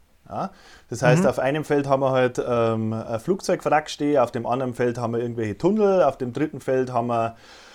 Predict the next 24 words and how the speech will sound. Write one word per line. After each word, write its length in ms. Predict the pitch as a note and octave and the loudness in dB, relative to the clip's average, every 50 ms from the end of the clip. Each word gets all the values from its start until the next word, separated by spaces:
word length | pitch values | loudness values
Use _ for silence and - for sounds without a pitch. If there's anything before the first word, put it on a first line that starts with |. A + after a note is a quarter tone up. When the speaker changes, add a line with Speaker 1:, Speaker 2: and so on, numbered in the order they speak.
| - - - - | -20 -18 -4 0
Speaker 1:
äh, 320 | - C3+ C3 B2+ C3 C3 | 2 4 4 6 4 2
Containeranlage 840 | C3 - D3 - - D3 E3 F#3 F#3+ F3 F3 F3 F3 E3+ E3+ E3 E3 D#3+ | 2 2 0 2 4 4 6 6 8 8 8 8 8 8 8 6 4 0
stehen, 520 | - - D#3+ D#3+ E3 E3+ E3 E3 E3 D#3+ D#3 | 0 2 4 6 6 8 8 8 8 6 6
ähm, 420 | D3 D3 C#3+ C#3+ D3 D3 C#3+ D3 C#3+ | 6 6 6 6 6 6 4 2 0
wo 180 | D3+ C#3 D3 D3+ | 0 0 0 0
du 80 | D3 | 2
dann 200 | C#3 C#3+ C3+ C#3+ | 4 2 2 4
da 80 | D3 D3 | 2 2
durchspielst. 720 | C#3+ - D3 D#3 D#3 - - - D#3 D#3 D#3 D3 - - | 2 4 4 4 2 2 -2 -2 0 2 2 2 0 -2
Äh, 360 | D3+ D3 C#3 C3+ C3+ C3 C3+ D3 | 2 6 8 10 10 10 8 6
jetzt 340 | D3 C3+ D3 D3 - - | 4 2 2 2 2 2
dann, 180 | C#3+ B2+ C3 B2+ | 4 4 4 2
äh, 460 | C3 C3 B2+ B2+ C3 B2 C3 C3 B2 A2+ | 0 0 -2 -2 -4 -6 -4 -4 -2 0
ganz 260 | - C3 C3 A#2+ - | 0 0 0 -2 -2
neu 220 | C3+ C3 B2 A#2+ | 0 2 4 4
auch, 300 | A2 A2 A2 A2 - - | 6 6 4 4 2 -2
äh, 320 | - - A#2 A2+ A2 G#2+ G#2 | -4 -2 2 2 2 2 4
Hyperball, 680 | A2+ C#3+ E3 - F#3 - - E3 D#3 D#3 D#3 D#3 D#3 D3 C3 C#3+ - | 4 2 2 2 0 0 4 6 6 8 8 6 4 2 0 -6 -4
äh, 300 | C#3 C#3 C#3 C#3 C#3 C3+ | 0 2 4 4 4 2
Deckungen, 480 | - D3 C#3+ - D#3 C#3+ C#3+ C#3 C3+ C3 | 2 0 -2 -2 -2 -2 -2 -2 -4 -4
sodass 320 | C3 C3+ B2+ C3 B2 - | -4 0 2 0 0 2
für 80 | - C3+ | 0 -2
jeden 400 | A2+ G2+ B2 C3 D#3+ E3 E3 C#3 | 0 2 2 2 2 2 2 4
was, 380 | B2+ A#2+ A#2 - - - - | 4 2 2 0 -8 -16 -18